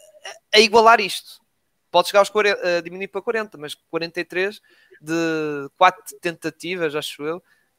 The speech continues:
Lá está, e depois é como eu digo, ele não vai ser um jogador que vai ter muitas tentativas de lançamento.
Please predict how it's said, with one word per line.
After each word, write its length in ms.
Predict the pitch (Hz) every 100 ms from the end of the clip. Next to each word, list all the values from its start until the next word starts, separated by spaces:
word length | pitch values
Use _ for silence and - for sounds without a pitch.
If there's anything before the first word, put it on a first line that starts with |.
| _
Lá 160 | 160 170
está, 200 | - 180
e 100 | 170
depois 240 | 175 196
é 80 | 196
como 140 | 202
eu 60 | 208
digo, 180 | 202 147
ele 80 |
não 100 | 147
vai 120 | 165 170
ser 100 | 185
um 60 |
jogador 200 | 160 180
que 60 | 180
vai 120 | 175
ter 180 | - 170
muitas 400 | 165 185 180 165
tentativas 560 | 160 156 156 156 147
de 80 | 139
lançamento. 420 | 143 - 127 123